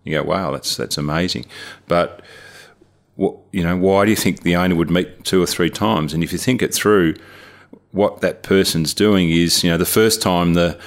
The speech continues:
the interviewee's a little bit on guard, so they're probably on their best behaviour. But by the third time, they're a little bit more relaxed, probably more themselves. And that's what the, that's what the interviewer is actually doing, is really testing for the real person, seeing what they're really like. So, you know,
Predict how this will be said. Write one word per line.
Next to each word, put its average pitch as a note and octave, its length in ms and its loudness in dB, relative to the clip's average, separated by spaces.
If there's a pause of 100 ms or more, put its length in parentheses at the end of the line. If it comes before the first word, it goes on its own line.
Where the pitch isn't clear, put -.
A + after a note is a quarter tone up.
(140)
the F#2+ 120 2
interviewee's F2+ 540 2
a E2 60 -2
little F2+ 160 2
bit E2+ 140 0
on E2+ 160 0
guard, F#2+ 440 0
so F2+ 160 0
they're E2+ 140 2
probably E2 400 -2
on E2 100 0
their E2 100 0
best F2 240 0
behaviour. F#2 400 0
But A2+ 140 -6
by C3+ 140 2
the F2+ 100 -2
third - 380 0
time, F2 380 2
they're F2+ 200 4
a - 20 0
little F#2+ 140 2
bit F2 160 -2
more F2+ 160 2
relaxed, E2+ 480 0
probably C3 240 -2
more F2 220 2
themselves. G2 580 -2 (220)
And B2 120 2
that's - 200 0
what - 140 -2
the, F2+ 80 -6 (200)
that's F#2+ 240 -2
what - 140 0
the F2+ 100 0
interviewer E2+ 460 2
is D#2+ 80 0
actually - 260 -2
doing, F#2+ 380 0
is D2+ 180 -4
really F2+ 380 0 (160)
testing F#2+ 420 -2
for - 100 -8
the D#2 120 -2
real F2+ 180 2
person, - 460 -4
seeing F#2 200 0
what D2+ 140 -4
they're D2+ 140 -2
really F#2 240 0
like. C#2+ 260 -2 (640)
So, F#2+ 280 2
you G2+ 200 2
know, F2 120 0